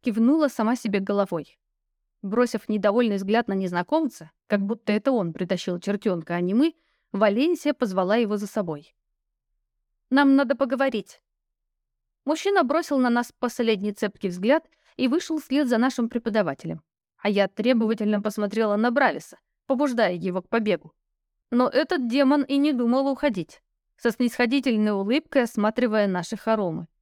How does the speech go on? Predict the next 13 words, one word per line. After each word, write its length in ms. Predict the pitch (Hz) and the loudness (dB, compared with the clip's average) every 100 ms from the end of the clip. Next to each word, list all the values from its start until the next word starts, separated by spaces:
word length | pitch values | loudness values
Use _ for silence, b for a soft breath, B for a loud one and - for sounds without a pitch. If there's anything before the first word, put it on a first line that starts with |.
| _ _ _ _ _ _ _ _ _ _ _ _ _ _ | _ _ _ _ _ _ _ _ _ _ _ _ _ _
«Даже 300 | 240 285 254 | 0 2 4
не 120 | 262 | 2
представился», 880 | 262 302 - - 233 190 185 - 202 - _ _ _ - | 4 0 -2 0 2 2 -4 -8 -14 -14 _ _ _ -8
буркнула 500 | 214 233 - 196 190 | -6 -4 -4 -4 -2
Дора, 320 | 190 269 220 | -2 0 0
опустив 420 | 180 190 - 196 | -2 -6 -6 -6
голову. 500 | 202 208 180 165 170 _ _ _ _ _ _ _ _ _ - | -4 -4 -4 -6 -14 _ _ _ _ _ _ _ _ _ -2
«И 120 | 349 | -2
чудненько», 680 | - 277 233 233 226 214 190 _ _ | 0 0 2 2 2 -2 -4 _ _
сразу 380 | _ 202 202 185 | _ -2 0 0
оборвала 440 | 185 190 202 202 185 | -2 0 2 2 2
я 140 | 185 | -2
подругу. 460 | 208 214 202 165 | -2 -2 -2 -6